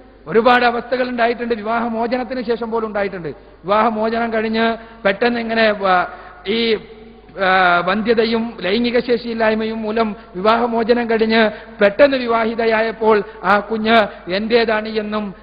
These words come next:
ഞാൻ വിവാ-, പിന്നെ ഗർഭിണിയായതിനു ശേഷമാണ് അവൾ വിവാഹമോചിതയായത് എന്നും കൃത്യം,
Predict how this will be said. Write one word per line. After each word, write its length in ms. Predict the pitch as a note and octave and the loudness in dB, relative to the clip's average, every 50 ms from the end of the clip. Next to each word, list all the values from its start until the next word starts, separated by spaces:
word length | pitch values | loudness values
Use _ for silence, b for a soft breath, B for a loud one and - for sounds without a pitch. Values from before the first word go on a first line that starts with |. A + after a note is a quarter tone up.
| - F3 | -6 -4
ഞാൻ 200 | F#3+ G3 G3+ G3 | -2 -2 -2 -2
വിവാ-, 340 | G3+ G3+ G#3+ G#3 G3+ G3+ | -2 0 0 0 0 -2
പിന്നെ 220 | G3+ G3+ G3 G3 G3 | -4 -6 -6 -4 -2
ഗർഭിണിയായതിനു 680 | F#3+ G3+ G#3+ G3+ G#3+ A#3+ B3 A#3+ A3 A3 A3 A3+ A3 | -2 -2 0 0 0 0 0 0 0 0 0 -2 -6
ശേഷമാണ് 460 | G#3+ - A3+ A3 - A3 G#3+ G3+ G3+ G#3 | -6 -6 -6 -6 -6 -6 -6 -4 -4 -2
അവൾ 240 | G3+ A3 G#3+ G3+ G#3 B B B | -2 0 -2 -2 -4 B B B
വിവാഹമോചിതയായത് 1000 | F#3 G3 A3 A3 A3+ G#3+ A3+ A3 A3 A3 F#3 G#3+ G3+ G#3+ G#3 G#3 G#3 - G3+ - | -4 0 2 2 2 0 -2 -4 -4 -4 -4 -2 -2 0 0 2 0 0 -2 -2
എന്നും 380 | G#3+ G#2 G3+ G#3 G#3 G3 F3+ B B B - | -4 -4 -4 -2 -4 -6 -6 B B B -8
കൃത്യം, 420 | F3 E3 D#3+ F#3+ A3+ A3 G#3+ G#3 | -8 -6 -2 0 0 0 0 -2